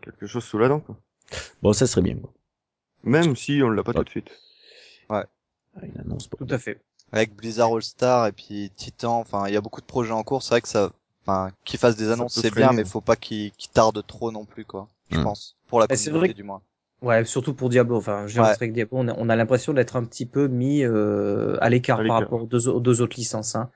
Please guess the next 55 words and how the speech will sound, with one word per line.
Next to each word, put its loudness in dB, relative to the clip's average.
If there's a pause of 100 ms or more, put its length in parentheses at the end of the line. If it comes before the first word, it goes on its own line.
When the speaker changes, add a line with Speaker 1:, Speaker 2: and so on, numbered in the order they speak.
(260)
Speaker 3:
Hmm. -14
Speaker 4:
Donc, -8
euh, -2
bon. -4 (1120)
Speaker 1:
Bah 4
après, 4
WoW, 4
tu -6
payes, 0
donc -6
forcément, -4
euh, -4 (180)
il -6
y -4
a, -4
il -6
doit 4
Speaker 4:
Oui, 10
Speaker 1:
y 8
Speaker 4:
on 6
Speaker 1:
avoir 2
Speaker 4:
est 4
Speaker 1:
un -2
Speaker 4:
d'accord. 2
Speaker 1:
rendu -2
derrière. 2 (480)
Enfin, 2
l'abonnement, 4
du -8
moins. -10 (1300)
Avec -2
un 0
abonnement, 2
t'es -8
obligé -2
d'avoir 2
un 4
rendu. -2 (260)
Si -20
t'as -2
pas 2
de 0
rendu, 0
bon. -4 (220)
Speaker 4:
Oui, 8
non, 2
ça, 0
c'est 4
Speaker 2:
Ouais, 8
Speaker 4:
clair, 6
Speaker 2:
mais 6
Speaker 4:
ça, 6
c'est 2
clair. 2
Speaker 2:
d'accord. -4